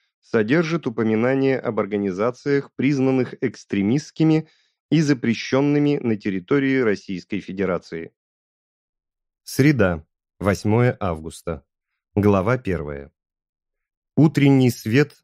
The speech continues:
сочился сквозь массивные гардины, увлекая за собой частички пыли. Грейгерс восседал в кресле,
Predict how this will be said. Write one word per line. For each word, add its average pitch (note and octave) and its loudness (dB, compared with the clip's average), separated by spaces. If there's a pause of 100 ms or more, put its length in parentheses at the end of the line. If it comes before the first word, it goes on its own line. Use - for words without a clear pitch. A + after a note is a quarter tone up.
(140)
сочился A#2+ -2
сквозь C3+ 0
массивные A2 0
гардины, A2 0 (380)
увлекая A#2 2
за B2+ -2
собой A2 0
частички - -6
пыли. D#2 -4 (920)
Грейгерс A2 0
восседал A#2+ 0
в - -18
кресле, D3 0